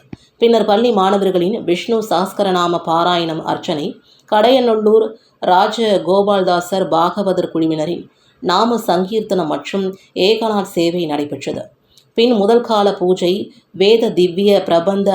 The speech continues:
ஆகம சாட்சி முறை, தீபாராதனை, சிறப்பு புஷ்பயாகம், இரண்டாம் கால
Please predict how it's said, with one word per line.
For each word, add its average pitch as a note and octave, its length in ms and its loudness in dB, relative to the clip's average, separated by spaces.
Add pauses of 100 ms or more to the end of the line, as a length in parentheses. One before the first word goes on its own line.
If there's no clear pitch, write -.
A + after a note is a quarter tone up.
(240)
ஆகம F#3+ 340 0 (120)
சாட்சி F3 360 -2
முறை, D#3 240 -2 (440)
தீபாராதனை, A3 680 2 (100)
சிறப்பு F#3+ 360 2 (120)
புஷ்பயாகம், F3 720 0 (340)
இரண்டாம் A#3 500 2
கால G3 160 0